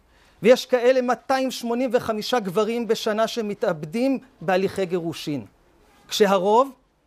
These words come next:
זה סביב הנושא של מזונות והחזקת הילדים. ועכשיו השאלה היא איפה אנחנו נכנסים.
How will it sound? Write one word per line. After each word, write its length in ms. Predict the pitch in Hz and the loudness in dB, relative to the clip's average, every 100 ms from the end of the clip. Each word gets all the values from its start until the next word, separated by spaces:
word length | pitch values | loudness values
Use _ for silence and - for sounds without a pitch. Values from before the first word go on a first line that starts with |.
| _ _ _ - | _ _ _ -10
זה 180 | 160 | -4
סביב 380 | 196 - 240 262 | -4 -4 -4 -2
הנושא 360 | 220 196 - 226 | -2 -4 -2 -2
של 160 | 226 | -2
מזונות 480 | 208 196 180 196 240 | -4 -4 -4 -2 -2
והחזקת 460 | 190 - 170 190 180 | -4 -4 -6 -4 -4
הילדים. 420 | 165 151 127 120 - _ _ _ _ _ _ _ - - 160 | -4 -4 -8 -14 -16 _ _ _ _ _ _ _ -20 -16 0
ועכשיו 440 | 196 180 269 269 | 0 2 2 2
השאלה 300 | 262 233 220 | 0 0 0
היא 120 | 220 | 0
איפה 340 | 214 202 196 156 | -2 -6 -6 -6
אנחנו 440 | 160 165 - 175 | -6 -8 -8 -8
נכנסים. 520 | 156 117 131 - 104 | -8 -8 -12 -10 -16